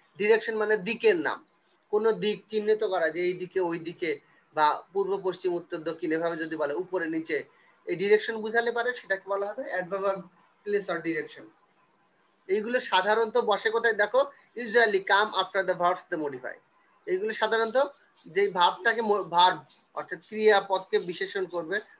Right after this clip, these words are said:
modify করবে, তাদের পরে বসে হচ্ছে এই, এই, এই adverb গুলো। এইগুলো, এই adverb গুলোকেই বলা হচ্ছে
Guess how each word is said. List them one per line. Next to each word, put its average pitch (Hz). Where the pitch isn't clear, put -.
modify 185
করবে, 175
তাদের 185
পরে 214
বসে 190
হচ্ছে 190
এই, 165
এই, 156
এই 151
adverb 139
গুলো। 123
এইগুলো, 208
এই 190
adverb 190
গুলোকেই 214
বলা 202
হচ্ছে 208